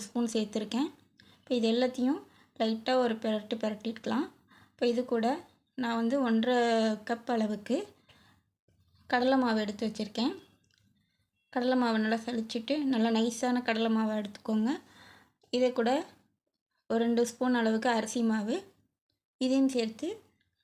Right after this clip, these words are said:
நல்லா ஒரு கிளறிக்கலாம். இப்போ இது கூடவே எண்ணெய் வந்து நல்லா சூடான எண்ணெயா, அதில் ஒரு ரெண்டு ஸ்பூன் அளவுக்கு இந்த சூடான எண்ணெயை சேர்த்து நல்லா இந்த மாதிரி கிளறிக்கலாம். நம்ம இந்த மாவு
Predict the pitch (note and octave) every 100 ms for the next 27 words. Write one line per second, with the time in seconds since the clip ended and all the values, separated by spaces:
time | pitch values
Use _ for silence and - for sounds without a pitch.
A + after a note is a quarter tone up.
0 | _ - A3+ A3+ B3+ A#3+ A3 A3 A3 A3
1 | A3 A3+ A3 G#3+ A#3+ E4+ _ _ _ _
2 | _ - A#3+ B3 C4 C4 A3+ A#3 E4+ -
3 | _ _ _ _ _ - A3 B3 C#4 C4
4 | A3+ A3 D4 F4 B3 B3 - C4 C4+ C#4
5 | C4+ B3 A3 A3 A#3+ F#4+ - _ _ _
6 | _ - _ _ _ _ _ _ _ _
7 | A#3+ B3+ C4 A#3+ A3+ B3 C4 - C4 B3+
8 | A3+ A3+ A3+ C#4 B3+ A3+ B3+ B3 B3 A#3+
9 | A3 B3 B3 A#3+ G#3+ G3+ E4+ G#4 - _
10 | - B3 A#3 A#3+ A3 A3 A#3 A#3 A3+ A3+
11 | A3+ G#3 A#3 F#4+ _ _ _ _ _ _
12 | _ _ _ _ - B3 C4 C4 B3+ B3
13 | A#3 A#3 A3+ A3 A3 A3+ C#4